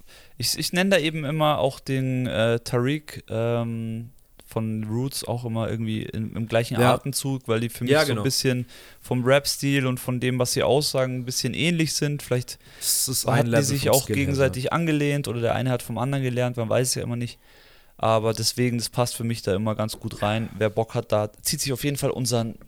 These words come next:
Speaker 1: The Roots, ähm, Podcast ein. Ich weiß
Speaker 2: Stimmt,
Speaker 1: nicht,
Speaker 2: ja,
Speaker 1: welche
Speaker 2: zu The Roots
Speaker 1: Folge.
Speaker 2: habe ich jetzt auch nicht aufgeschrieben, haben wir eine ganze Folge gemacht. Ich weiß jetzt leider die Nummer nicht.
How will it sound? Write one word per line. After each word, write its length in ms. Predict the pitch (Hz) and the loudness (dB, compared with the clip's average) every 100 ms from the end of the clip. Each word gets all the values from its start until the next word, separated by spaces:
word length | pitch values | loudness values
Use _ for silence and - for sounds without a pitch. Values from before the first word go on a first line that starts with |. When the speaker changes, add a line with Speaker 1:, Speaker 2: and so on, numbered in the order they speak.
| - | -4
Speaker 1:
The 80 | |
Roots, 560 | 113 110 156 214 - - - - - | -2 2 2 2 2 0 -2 -18 -8
ähm, 400 | 110 107 101 101 101 | -2 -2 -2 -6 -8
Podcast 540 | - 117 - 101 - | -6 -6 -6 -6 -6
ein. 180 | - 95 | -4 -4
Ich 160 | - - | -4 -4
weiß 120 | 120 | 0
Speaker 2:
Stimmt, 200 | - 131 | 4 4
Speaker 1:
nicht, 80 | 123 | 4
Speaker 2:
ja, 100 | 98 | 4
Speaker 1:
welche 120 | 131 | 2
Speaker 2:
zu 60 | 120 | 4
The 80 | 135 | 6
Roots 140 | - | 6
Speaker 1:
Folge. 80 | 139 | 4
Speaker 2:
habe 100 | 139 | 2
ich 40 | |
jetzt 120 | 147 101 | 2 2
auch 80 | |
nicht 140 | 131 131 | 0 -2
aufgeschrieben, 420 | 135 135 - 127 | -2 -2 -2 -2
haben 120 | 127 | 0
wir 20 | |
eine 120 | 127 120 | -2 0
ganze 280 | 117 - | -2 -2
Folge 280 | 113 120 123 | -2 0 0
gemacht. 340 | 113 113 117 - | -2 -2 -4 -6
Ich 100 | - | -2
weiß 160 | 110 | -2
jetzt 80 | - | 0
leider 140 | 113 107 | -2 -2
die 100 | 101 | -2
Nummer 260 | 120 139 | 0 2
nicht. 180 | 135 160 | 0 -4